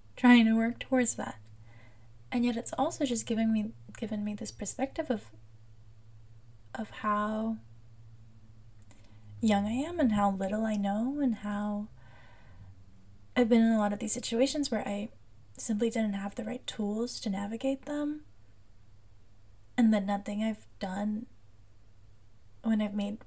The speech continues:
wrong decisions have been with bad intention. It was just the way things went, and, and that that's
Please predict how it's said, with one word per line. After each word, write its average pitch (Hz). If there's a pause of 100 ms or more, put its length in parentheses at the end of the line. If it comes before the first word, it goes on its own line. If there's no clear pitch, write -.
wrong 220
decisions 220
have 208
been 214
with 262 (440)
bad 220
intention. 220
It 233
was 208
just - (260)
the 220
way 220
things 202
went, 202
and, 208 (1800)
and 214
that 202
that's -